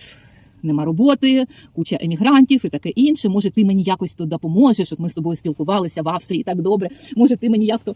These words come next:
допоможеш роботу на півночі знайти. І потім, е, в цього подаванця, в нього була своя фірма, і він міг його взяти на роботу. Ви би бачили, як він його матюкав,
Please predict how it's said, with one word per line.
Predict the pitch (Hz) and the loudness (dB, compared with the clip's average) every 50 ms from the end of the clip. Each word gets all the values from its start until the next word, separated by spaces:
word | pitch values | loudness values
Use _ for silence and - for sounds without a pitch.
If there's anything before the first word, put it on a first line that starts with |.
| - - - | -10 -8 -4
допоможеш | 254 202 233 226 247 214 208 247 277 220 240 220 - - | 0 2 4 4 4 4 4 4 4 2 2 -2 -2 0
роботу | 214 196 190 170 165 233 311 294 - 269 | -2 0 0 0 0 0 2 2 2 4
на | 240 247 262 247 247 240 | 4 4 2 2 0 0
півночі | - 240 254 226 233 226 - - 226 220 - - - 226 | 2 2 4 4 4 2 0 -2 -6 -6 -8 -12 -10 -2
знайти. | 190 196 220 226 233 - 247 240 233 233 - - 226 | 2 4 4 4 4 4 4 4 4 2 0 -6 -10
І | - 165 | -8 -4
потім, | - 202 190 - - 170 165 | 0 0 0 0 -2 -6 -6
е, | 165 160 160 160 | -6 -6 -8 -8
в | 156 | -6
цього | - 196 180 180 | -4 -4 -4 -4
подаванця, | - 170 156 151 170 185 180 - 147 | -4 -6 -4 -4 -4 -4 -4 -4 -6
в | |
нього | 160 165 160 147 143 | -6 -6 -6 -6 -8
була | 147 147 147 151 | -6 -6 -8 -8
своя | - - 139 135 135 | -8 -8 -8 -8 -6
фірма, | - - 240 254 240 226 226 226 233 233 - - - - | 0 2 4 4 6 4 4 2 2 -2 -4 -8 -12 -10
і | - 151 | -8 -6
він | 139 160 165 165 | -2 0 0 0
міг | 165 190 - - - 156 | 0 0 -2 -4 -8 -6
його | - 156 180 175 180 | -4 -4 -4 -2 -4
взяти | 151 156 185 170 180 | -4 -4 -4 -4 -4
на | 165 165 | -4 -4
роботу. | 156 156 139 160 196 294 320 - 277 277 285 _ _ _ _ _ - _ _ _ _ _ _ _ _ _ | -4 -6 -4 -2 0 0 2 2 0 0 0 _ _ _ _ _ -20 _ _ _ _ _ _ _ _ _
Ви | - 151 214 233 | 0 4 4 4
би | 180 175 | 4 2
бачили, | 139 180 185 233 262 - - 214 180 165 160 - | 2 2 2 2 2 2 0 -2 0 -2 -4 -4
як | - 147 190 220 277 - | -2 0 2 2 2 2
він | 156 196 240 240 | 4 6 6 6
його | 185 190 180 202 208 226 233 214 190 - _ _ - _ _ _ _ _ _ - | 6 4 2 2 2 2 2 0 -2 -6 _ _ -20 _ _ _ _ _ _ -8
матюкав, | - 170 175 - 165 - 180 - 453 - | -6 -6 -4 -4 -4 -2 0 -2 -2 -2